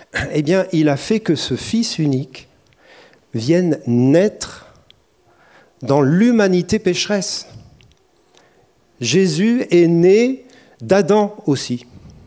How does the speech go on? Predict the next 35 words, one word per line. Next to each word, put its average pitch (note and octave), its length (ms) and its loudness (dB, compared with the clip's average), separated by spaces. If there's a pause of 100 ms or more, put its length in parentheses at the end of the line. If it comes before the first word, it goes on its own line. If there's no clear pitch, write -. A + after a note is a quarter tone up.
(880)
C'est - 160 -2
le D3 80 2
mystère F#3+ 400 2
de F3+ 60 2
l'incarnation. D#3+ 840 -2 (880)
Hein, B2+ 80 -8
vous C3 60 -6
vous A#2 100 -6
rappelez, B2 340 0
dans E3 140 0
le B2+ 100 2
ventre D#3+ 460 0
de D3+ 140 0
Marie, D3+ 560 2 (340)
<clears throat> C#3 360 -6
eh C#3+ 100 0
bien, C#3 240 0 (760)
elle D#3+ 180 -2
est C#3+ 60 2
devenue G#3 420 4
enceinte F#3+ 440 0
par D3+ 120 -2
la C3+ 120 0
vertu F3 360 -2
du F3 120 0
Saint-Esprit. D3+ 680 -6 (460)
Donc B2+ 180 -6
le C3+ 120 -2
Fils A#3+ 420 0
de G#3 160 2
Dieu F#3 400 0 (120)
est E3 120 0
venu E3 480 0 (380)
en D3 220 0
elle, G#3 340 2